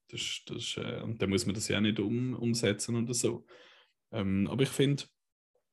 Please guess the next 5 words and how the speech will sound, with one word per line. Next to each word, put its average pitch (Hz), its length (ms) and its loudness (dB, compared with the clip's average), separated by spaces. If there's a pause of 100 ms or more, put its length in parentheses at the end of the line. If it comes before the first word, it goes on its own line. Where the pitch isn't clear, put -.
(300)
dort 117 180 4
sollten 113 420 6
wir 107 320 4 (160)
wirklich 117 300 0
mehr 117 560 8